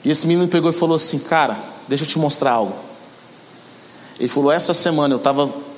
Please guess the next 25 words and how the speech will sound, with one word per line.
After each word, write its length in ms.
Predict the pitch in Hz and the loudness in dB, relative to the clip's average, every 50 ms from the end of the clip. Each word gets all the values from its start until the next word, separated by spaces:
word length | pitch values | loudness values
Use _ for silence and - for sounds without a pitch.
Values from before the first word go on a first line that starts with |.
| - - | -12 -6
pintando, 520 | - 156 170 165 - 143 127 123 123 131 139 - - - - - - - - - - - - - - - - - - - - - - - - - - - - - - | -4 -2 0 2 2 2 2 2 0 -2 -4 -8 -12 -16 -18 -20 -20 -20 -20 -20 -20 -20 -20 -20 -20 -20 -20 -20 -20 -20 -20 -20 -20 -20 -20 -20 -20 -20 -14 -6 -2
e 160 | 143 143 165 | 0 2 4
o 100 | 202 214 | 4 4
Senhor 760 | - - - 185 175 160 160 170 175 170 147 113 113 117 123 | 4 2 2 2 2 4 4 4 4 4 2 0 -2 -2 0
me 100 | 139 143 | 0 2
deu 180 | 131 151 156 165 | 2 2 2 4
uma 160 | 165 165 160 | 2 2 2
visão. 460 | 147 156 170 - - 143 135 123 117 - - - - - - - - - - - - - - - - - - - - - - - - - - - - - - - - - - - - - - - | 2 2 2 2 2 2 0 0 -2 -6 -10 -14 -18 -20 -20 -20 -20 -20 -20 -20 -20 -20 -20 -20 -20 -20 -20 -20 -20 -20 -20 -20 -20 -20 -20 -20 -20 -20 -20 -20 -20 -20 -20 -20 -20 -20 -12 -8
Será 320 | - - - 170 170 196 | -4 -2 0 2 2 0
que 120 | 202 208 190 | 0 0 0
o 40 | |
seu 220 | 165 - - 226 240 | 2 2 2 2 2
testemunho 520 | 233 214 185 - - 185 160 160 156 151 | 2 2 0 2 2 2 2 2 2 2
tá 120 | - 151 143 | 2 0 0
conectado 540 | 147 151 143 143 143 - - 147 135 113 | 2 2 0 0 0 0 0 0 0 -2
com 180 | - - 139 147 | -4 -2 0 0
esse 240 | 160 170 - - 139 | 2 2 2 0 0
quadro?" 420 | - - 147 143 139 123 113 101 98 - - | 0 2 2 2 2 2 -2 -6 -8 -10 -6
Aí 80 | - 117 | -4 -2
ele 80 | 120 123 | -2 -2
pegou 220 | - 123 113 127 | 0 0 0 2
e 60 | 131 | 2
mostrou 340 | 139 139 127 - - 131 139 | 2 0 0 0 0 -2 0
o 20 | |
quadro. 360 | 139 135 123 113 107 104 - | 0 0 0 0 0 -2 -8